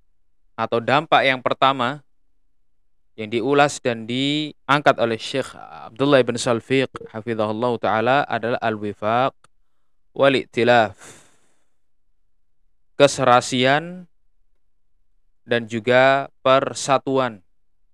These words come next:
Yang namanya Al-Manhajus Salafi, naam, karena memang berdiri di atas sunnah, berdiri di atas Al-Quran, berdiri di atas hadis-hadis Rasul salawatu Rabbi wa salamuhu alaihi,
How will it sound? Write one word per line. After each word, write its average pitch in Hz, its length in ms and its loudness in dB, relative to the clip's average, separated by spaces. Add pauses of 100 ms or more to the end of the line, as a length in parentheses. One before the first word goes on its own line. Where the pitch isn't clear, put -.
(640)
Yang 95 160 -14
namanya 117 320 0
Al-Manhajus 120 480 -2
Salafi, 139 800 2 (880)
naam, 120 400 -6
karena 113 320 2
memang 110 320 -4
berdiri 123 400 2
di 123 80 0
atas 117 320 2
sunnah, 151 720 0 (1040)
berdiri 127 560 2
di 117 160 2
atas 117 400 4
Al-Quran, 135 1040 4 (720)
berdiri 127 400 4
di 127 40 8
atas 117 200 2
hadis-hadis 135 560 2
Rasul 120 640 2
salawatu 123 560 4
Rabbi 123 400 0
wa 117 80 6
salamuhu 123 720 0
alaihi, 120 840 -2